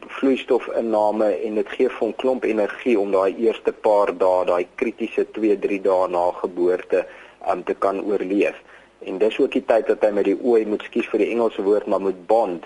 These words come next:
Dis daai bindingstyd tussen die ooi en die lam, sodat daar goeie moederseienskappe kan voorkom om die lam ook te beskerm teen, um, practice en siektes en al daai tipe van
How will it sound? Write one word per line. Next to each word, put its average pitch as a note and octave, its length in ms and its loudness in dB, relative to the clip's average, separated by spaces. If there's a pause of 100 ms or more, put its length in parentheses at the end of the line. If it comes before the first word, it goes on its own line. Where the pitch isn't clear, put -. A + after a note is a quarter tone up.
(120)
Dis F#2 200 -4
daai G2 220 2 (200)
bindingstyd G#2+ 800 -2
tussen F#2+ 260 -6
die F2 140 -4
ooi G2+ 160 2
en F#2+ 80 -2
die F2 160 -4
lam, F2 220 0 (300)
sodat G2+ 420 0
daar F2 200 2
goeie G2 320 0
moederseienskappe F2+ 1000 -4
kan F2+ 320 -2 (160)
voorkom G2 440 0
om A2 180 -8
die F#2 140 0
lam F#2 280 0
ook G#2 160 -2
te F#2 100 -6
beskerm F2 580 -4 (100)
teen, F2 400 -4
um, E2 280 -8 (420)
practice F#2+ 640 0
en F2 220 -8
siektes F#2 460 -6
en F2+ 60 -8
al F2+ 200 0
daai E2+ 280 0
tipe - 280 -8
van F2+ 100 -6